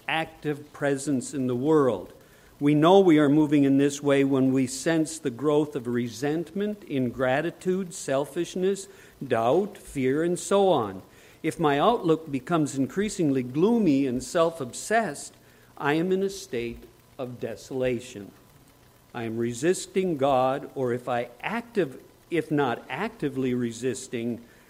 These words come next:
I am being led away from God by other influences. If I'm in, in desolation,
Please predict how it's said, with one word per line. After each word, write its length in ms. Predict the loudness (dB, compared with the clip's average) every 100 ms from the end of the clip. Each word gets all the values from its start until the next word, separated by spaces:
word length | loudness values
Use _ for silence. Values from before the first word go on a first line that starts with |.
| -12
I 140 | -4 -2
am 160 | -2
being 340 | -2 0 0 0
led 200 | 0 0
away 340 | -2 0 0
from 320 | 0 -4 -6
God 360 | -4 -6 -6 -10 -16 -6
by 180 | -6 -2
other 300 | -2 -2 -2
influences. 960 | -2 -2 -2 -2 -2 -2 -8 -12 -8
If 140 | -6 0
I'm 180 | 0 2
in, 320 | 0 0 -4 -6
in 200 | -2 0
desolation, 800 | 2 2 0 0 0 0 -2 -4